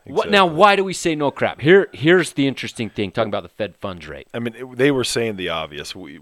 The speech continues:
Speaker 2: every,
Speaker 1: Yeah,
Speaker 2: if
Speaker 1: no
Speaker 2: you've listened
Speaker 1: kidding.
Speaker 2: to J-, Jerome Powell, Chair Powell, or, you know, um, he's been telling us, "Hey, w-, you know, one month of C P, you know, good C P I numbers is not gonna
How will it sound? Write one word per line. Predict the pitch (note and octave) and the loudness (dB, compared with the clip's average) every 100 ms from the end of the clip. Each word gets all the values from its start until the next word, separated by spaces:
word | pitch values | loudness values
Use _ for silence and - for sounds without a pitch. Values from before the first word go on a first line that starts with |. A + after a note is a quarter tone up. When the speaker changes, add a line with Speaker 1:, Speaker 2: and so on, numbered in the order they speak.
| D#2 | -8
Speaker 2:
every, | A#2+ C3 C3+ | -4 -4 -6
Speaker 1:
Yeah, | D#3 A3+ A3+ | -6 -6 -4
Speaker 2:
if | B2+ E3+ | -6 -4
Speaker 1:
no | |
Speaker 2:
you've | C3+ | -4
listened | C3+ F#3 A#3+ G#3+ | 4 4 4 -2
Speaker 1:
kidding. | C#3 A#2 G2+ | -2 -4 -8
Speaker 2:
to | - | -20
J-, | A2 | -16
Jerome | A2 A2 A2 | -6 -4 -4
Powell, | G#2+ F#2+ E2 D#2+ F2+ _ _ _ | -4 -2 -2 -4 -8 _ _ _
Chair | _ - G2+ F#2+ | _ -8 -4 -4
Powell, | F#2+ - E2+ E2 E2+ | -6 -6 -6 -4 -4
or, | E2+ D#2 _ | -6 -10 _
you | - | -20
know, | E2 D#2 _ _ _ _ _ | -18 -20 _ _ _ _ _
um, | F#2 E2+ E2+ _ _ _ _ | -10 -10 -14 _ _ _ _
he's | - A#2+ D#3 D3+ | -14 -6 -6 -4
been | C3+ B2 A#2 - | -4 -4 -4 0
telling | C3 D#3 B2+ E2 | 4 4 2 -2
us, | D#2 - | -10 -10
"Hey, | G#2 A2+ E2 _ _ | -2 -2 -2 _ _
w-, | F2 F2 _ _ _ - | -20 -20 _ _ _ -12
you | A2 | -6
know, | G2+ | -4
one | G2 G#2+ B2 D#3 | -4 2 4 4
month | C#3 C3+ G#2 G2+ - | 4 4 4 0 -10
of | F2+ | -12
C | - A#2 | -10 -10
P, | A2 - | -10 -12
you | G#2+ | -8
know, | F#2 | -8
good | G2 A2 | -6 -8
C | - A2+ G2+ | -8 -10 -8
P | G#2 | -6
I | G2 G#2+ | -4 -4
numbers | E2+ D#2 E2+ | -6 -10 -12
is | F#2 F2 | -14 -14
not | F#2 F#2+ F#2+ | -10 -8 -10
gonna | G#2 F#2+ | -12 -14